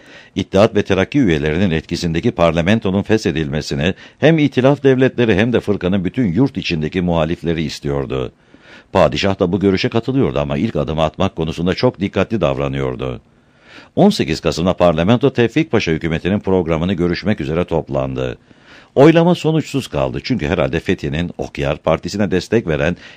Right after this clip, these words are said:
yirmi yedi milletvekili hükümet aleyhine oy kullandığı için lehte mutlak bir çoğunluk oluşamadı. Mustafa Kemal Tevfik Paşa'yı makamından uzaklaştırmak için çabalarını sürdürdü.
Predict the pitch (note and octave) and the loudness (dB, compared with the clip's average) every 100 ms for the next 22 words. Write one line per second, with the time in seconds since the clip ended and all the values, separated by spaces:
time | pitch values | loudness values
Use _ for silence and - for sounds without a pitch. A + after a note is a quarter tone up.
0 | - B2 C3 C3 B2 G#2+ D3+ G#2+ F#2 F2 | 0 2 4 2 2 2 2 2 0 0
1 | D#2+ F2 F2+ D#2+ F#2 G#2+ F2+ D2+ D2 D#2+ | -2 -2 -2 -2 0 0 0 -2 -2 0
2 | G2+ C3 B2 A#2 A#2 A2+ A#2+ C3 G#2 A2 | 2 2 2 2 2 0 -2 -2 0 0
3 | G#2 B2 A2 G#2 B2 B2+ A2+ - G#2 F#2 | 0 -2 -2 0 -2 0 -2 0 0 0
4 | F#2+ G2+ D2+ E2 D#2+ C2+ B1 B1+ A1+ - | 0 -2 -4 -2 -2 -2 -4 -6 -8 -12
5 | _ _ - - - - - F#2 F2+ D#2 | _ _ -20 -20 -16 -12 -6 -2 -2 -2
6 | C#2+ F#2 - F2 - C3 - A#2 B2 A2+ | -2 -2 0 -2 -2 -4 -2 -2 0 0
7 | G2+ G2+ G2 G#2+ A2+ F#2 G2 F#2 F#2+ - | 0 0 0 0 0 0 -2 0 -2 -2
8 | F#2 G#2+ - A2 - E2+ D2+ C#2 E2 - | -2 -4 -4 -4 -2 -2 -2 -2 -4 -4
9 | D2 C2+ C2+ A#1+ B1+ G#1+ | -6 -4 -6 -6 -6 -8